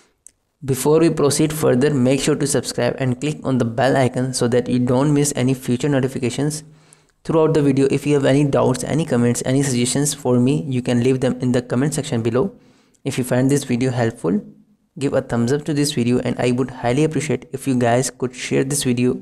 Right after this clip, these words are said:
on your Facebook and Twitter. I would really appreciate that. Alright guys, with that being said, let's start creating this website. So first of all, we will set the color palette and the typography. So click on global option, and from here you will see typography option.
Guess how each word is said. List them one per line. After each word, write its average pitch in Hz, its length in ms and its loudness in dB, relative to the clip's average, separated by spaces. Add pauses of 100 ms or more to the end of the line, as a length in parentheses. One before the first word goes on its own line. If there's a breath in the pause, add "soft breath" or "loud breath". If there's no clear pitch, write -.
on 131 120 0
your 135 140 4
Facebook 131 440 -2
and 131 140 0
Twitter. 139 380 0 (320)
I 127 80 0
would 135 220 2
really 131 260 4
appreciate 123 460 0
that. 117 320 -4 (220)
Alright 147 340 4
guys, 131 300 4
with 123 220 2
that 123 220 2
being 147 160 4
said, 131 280 2
let's 123 260 0
start 117 280 -2
creating 123 280 0
this 120 160 4
website. - 540 -4 (180)
So - 100 -4
first 156 280 2
of 147 120 -2
all, 143 140 4
we 139 140 4
will 143 160 6
set 135 320 0
the 151 60 2
color 147 240 2
palette 135 560 2 (220)
and 135 200 4
the 135 60 4
typography. 135 720 0 (880)
So - 240 0
click 143 240 0
on 143 140 2
global 139 280 6
option, 214 320 0 (1600)
and 135 200 2
from 135 240 2
here 131 140 4
you 135 140 6
will 139 100 6
see 139 140 0
typography 135 500 2
option. 180 300 -2